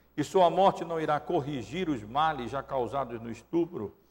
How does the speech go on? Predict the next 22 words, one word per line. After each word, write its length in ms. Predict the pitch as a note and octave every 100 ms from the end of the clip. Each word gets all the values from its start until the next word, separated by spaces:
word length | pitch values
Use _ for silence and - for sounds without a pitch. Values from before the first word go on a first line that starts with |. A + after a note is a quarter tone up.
| _ _
nem 240 | C3 F#3+ G3+
solu-, 420 | - F3+ E3+ F3
solucionará 1120 | - - G3 F#3 - E3+ D3+ C3 C3 A#2 - - - _ _ _ _ _ _ -
a 120 | C#3+
maternidade 1600 | D#3 E3+ - - - - _ - D#3+ C#3+ B2 B2+ B2 A2 A2 G#2 - -
ilegítima. 840 | A#2+ A2 G2 B2+ D#3 - F#3+ A3 - - _ _ _ _ _ _
Por 120 | C3+
sua 200 | - A3
doutrina 480 | G#3 G3+ - C#3+ A#2
e 20 |
regra 280 | A2+ C#3 B2
de 100 | A2+
fé 300 | - D3 D3
e 60 | B2
prática, 680 | C#3 D3 E3 - F3 G3 F#3+ - _ _
a 80 | D#3+
Igreja 420 | D#3+ D3+ G3+ D#3+
Presbiteriana 440 | - D3+ C#3+ B2 A#2+
do 100 | C3+
Brasil 340 | E3 C3+ E3+
manifesta-se 720 | G3+ F3+ - C3 C#3 C#3 -
contra 580 | - - D3 D3 D3+ D#3+